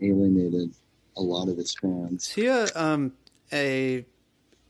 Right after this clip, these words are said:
Speaker 1: Jehovah's Witness.
Speaker 2: a Jehovah's Witness, yeah.
Speaker 1: And there's a whole crew of Jehovah's Witnesses in rock and roll.
Speaker 2: Is, um,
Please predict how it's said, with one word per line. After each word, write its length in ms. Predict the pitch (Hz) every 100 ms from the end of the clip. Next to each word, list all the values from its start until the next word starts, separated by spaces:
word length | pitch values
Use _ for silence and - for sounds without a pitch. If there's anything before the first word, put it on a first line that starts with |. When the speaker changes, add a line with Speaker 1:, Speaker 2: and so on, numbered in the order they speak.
| _ _ _ _ _ _ -
Speaker 1:
Jehovah's 280 | - 110 104 92
Witness. 380 | 90 69 - -
Speaker 2:
a 40 |
Jehovah's 520 | 156 143 170 151 139
Witness, 400 | 147 151 139 123
yeah. 320 | 147 135 117 - _ _ _ _ _ _ _ -
Speaker 1:
And 120 | 117
there's 180 | 117 123
a 40 |
whole 140 | 139
crew 320 | 139 - 131 120
of 60 |
Jehovah's 300 | - 101 104
Witnesses 640 | 95 101 95 - 98 87 -
in 300 | 101 101 92 87
rock 220 | 90 87 87
and 120 | 87
roll. 180 | 85 - - -
Speaker 2:
Is, 220 | 180 214
um, 420 | 233 226 208 170